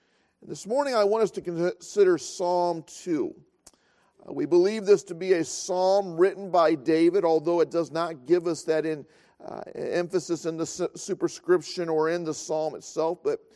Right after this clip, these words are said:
almost everyone that I've read, everybody that I've read, uh, believes it to be a psalm of David, and at some point during his reign as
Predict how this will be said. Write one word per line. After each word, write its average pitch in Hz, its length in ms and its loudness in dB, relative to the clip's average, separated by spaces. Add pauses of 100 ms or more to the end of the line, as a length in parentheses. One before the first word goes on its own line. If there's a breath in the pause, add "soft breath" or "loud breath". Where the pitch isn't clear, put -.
(360 soft breath)
almost 208 440 0
everyone 160 560 2
that 151 120 2
I've 156 280 2
read, 143 260 0
everybody 156 340 2
that 131 120 -4
I've 135 220 -2
read, 139 400 -2 (340 soft breath)
uh, 127 100 -12
believes 139 400 -2
it 139 120 -10
to 147 60 -4
be 151 160 -2
a 147 80 2
psalm 156 440 -6
of 131 160 -4
David, 139 560 0 (640 soft breath)
and - 120 -14
at - 100 -12
some 190 340 -2
point 170 380 -4
during 156 340 -6
his 151 260 -4
reign 143 460 -6
as 139 280 -4